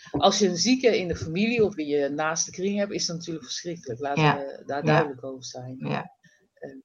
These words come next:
Speaker 1: maar los daarvan heb je ook heel veel keuzes. Hoe ga je om met, eh, al die beperkingen? Wat
Speaker 2: Ja.
Speaker 1: ga je doen? Eh, ga je nieuwe kansen creëren, nieuwe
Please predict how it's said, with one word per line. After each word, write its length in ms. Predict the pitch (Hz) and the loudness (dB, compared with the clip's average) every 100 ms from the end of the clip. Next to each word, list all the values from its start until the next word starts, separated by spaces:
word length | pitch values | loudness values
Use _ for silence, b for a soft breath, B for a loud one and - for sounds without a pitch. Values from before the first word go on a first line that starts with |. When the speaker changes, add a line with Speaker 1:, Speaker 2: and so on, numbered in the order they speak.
| 269 277 _ _ _ _ _ _ | -20 -20 _ _ _ _ _ _
Speaker 1:
maar 220 | - 175 196 | 4 8 10
los 240 | 302 320 | 10 8
daarvan 460 | 202 208 214 180 180 | 4 8 8 8 4
heb 260 | 196 220 220 | 4 4 6
je 240 | 202 170 | 4 6
ook 200 | 175 214 | 4 2
heel 180 | 185 160 | 2 2
veel 180 | 160 151 | 0 0
keuzes. 420 | 240 285 208 - | 4 4 2 -4
Hoe 180 | 202 214 | -4 -4
ga 180 | 185 160 | -4 0
je 160 | 147 | 0
om 400 | - 190 175 208 208 | 2 2 2 0 -2
met, 580 | 175 151 - - - _ | -6 -8 -6 -8 -8 _
eh, 120 | 143 143 135 131 _ | -16 -16 -18 -20 _
al 220 | - 170 175 | 2 4 4
die 120 | 175 | 0
beperkingen? 880 | 175 214 285 269 170 143 131 - 151 | -4 0 0 -2 -6 -6 -6 -6 2
Wat 200 | 175 175 | 4 6
Speaker 2:
Ja. 180 | 160 | 4
Speaker 1:
ga 60 | 151 | 4
je 100 | 151 | 2
doen? 440 | 180 285 202 135 131 | -2 0 0 -2 -10
Eh, 280 | 151 147 143 | -12 -10 -12
ga 220 | - 156 | -6 0
je 140 | 156 160 | 2 2
nieuwe 340 | 185 220 190 | 4 4 4
kansen 400 | 170 180 208 220 | 2 2 2 -4
creëren, 580 | 214 202 190 196 202 196 | -4 -4 -2 0 0 -2
nieuwe 220 | 170 147 | -4 -8